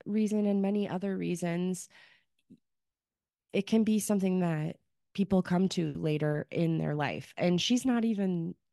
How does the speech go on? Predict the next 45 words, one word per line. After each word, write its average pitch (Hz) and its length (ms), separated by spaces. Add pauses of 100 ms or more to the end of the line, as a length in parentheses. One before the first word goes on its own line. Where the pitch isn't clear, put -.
(120)
that 180 200
old. 165 280
What 185 100
is 160 60
she, 180 140
twenty-three? 180 920
I - 60
mean, 180 180
that's 185 260
still 202 220
pretty 185 240
young 165 320
to 165 120
be 156 100
figuring 151 440
it 147 80
out. - 360 (760)
And 170 600 (1300)
so 180 220
he's 185 260
saying, 160 420
"Oh, 170 160
at - 180
twenty-one, 160 960 (240)
you 180 180
didn't 160 320
have 165 400
every 165 300
single 175 340
part 175 240
of 165 100
your 170 100
<laughs> - 20
sexuality 175 680
figured 190 400
out." 196 340
I 180 60
mean, 180 180
there's 190 180
a 196 40
lot 185 220
of 180 60
people 156 220
that 147 200
don't. 139 420